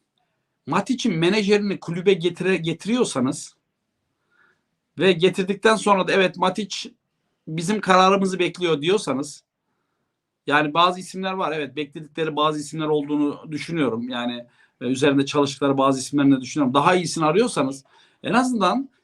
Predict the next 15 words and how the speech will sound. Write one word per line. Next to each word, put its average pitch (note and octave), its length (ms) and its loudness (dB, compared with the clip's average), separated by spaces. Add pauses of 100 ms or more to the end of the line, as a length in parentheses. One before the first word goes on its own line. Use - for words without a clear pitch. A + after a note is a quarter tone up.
yani F3 280 -2
bu D#3+ 100 -4
görüşmenin G3+ 580 4
neden G#3 440 2 (140)
kulüp F#3 260 -8
binasında, D#3+ 840 0 (420)
e, A#2+ 60 -8
menajeriyle D#3+ 720 0
yapıyorsunuz? C#3+ 600 -4
Mesela C#3 280 -2
neden D#3+ 260 2
İstanbul'la C#3 680 0
bir C#3 160 0
araya B2+ 200 0
geliyorsunuz? A2+ 640 -4